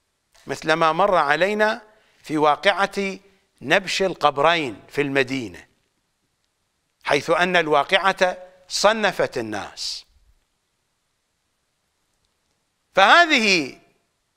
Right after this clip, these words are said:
المحاكمة المهدوية العالمية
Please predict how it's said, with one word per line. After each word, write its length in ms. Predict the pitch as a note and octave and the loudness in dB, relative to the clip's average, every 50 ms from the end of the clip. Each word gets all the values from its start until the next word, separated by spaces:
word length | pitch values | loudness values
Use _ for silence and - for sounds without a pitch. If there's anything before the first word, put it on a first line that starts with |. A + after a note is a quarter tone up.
| _ _ _ _ _ _ _ _ _ _ _ - | _ _ _ _ _ _ _ _ _ _ _ 0
المحاكمة 1040 | F#3+ G3+ G3 G3 F#3 - - G#3 G3 - C4+ D4 D#4 D4 C4 - - F3 D3+ A#2 - - - _ _ _ - - | 0 0 2 -2 0 2 4 2 2 4 4 2 4 4 0 0 0 -4 -4 -4 -6 -10 -20 _ _ _ -2 0
المهدوية 840 | F3+ F#3 F#3+ G3+ E3+ - E3+ F#3 G3 G#3 B3 D4+ D4 C#4 C4+ - - G3+ F3 - - - - - | 0 0 2 0 0 0 2 2 2 2 2 2 4 4 2 2 0 -4 -8 -8 -10 -12 -2 0
العالمية 880 | G3 F#3+ F#3 D#3+ F3+ G3 G3 F#3+ G3 G3+ B3 D4+ D4+ C#4 B3 B3 C#4 | 2 2 4 4 2 2 2 0 0 0 2 2 4 4 4 4 2